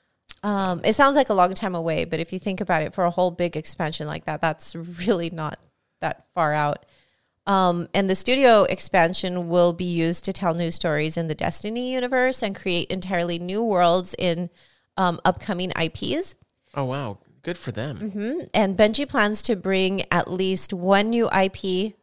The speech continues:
Speaker 1: uh, to the market before twenty twenty-five.
Speaker 2: Oh, wow. That's,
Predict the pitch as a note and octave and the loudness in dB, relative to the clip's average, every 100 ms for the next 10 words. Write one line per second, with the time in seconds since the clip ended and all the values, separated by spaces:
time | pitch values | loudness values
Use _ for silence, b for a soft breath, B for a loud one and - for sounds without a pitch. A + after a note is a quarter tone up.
0 | _ - F#3+ D#3 - G#3 G#3 F3+ G3 D#3+ | _ -4 0 0 0 -2 0 0 2 0
1 | - F3+ G3 - F3 F3+ F#3+ F3+ - F3+ | 0 -6 -8 -4 -4 -4 -6 -8 -8 -8
2 | G3+ E3 C#3+ - _ _ - B2 C#3 G#2 | -2 2 2 -2 _ _ -10 -4 -4 -2
3 | G2+ C3+ F#2 F#2 B2+ - | -4 -4 -4 -6 -8 -8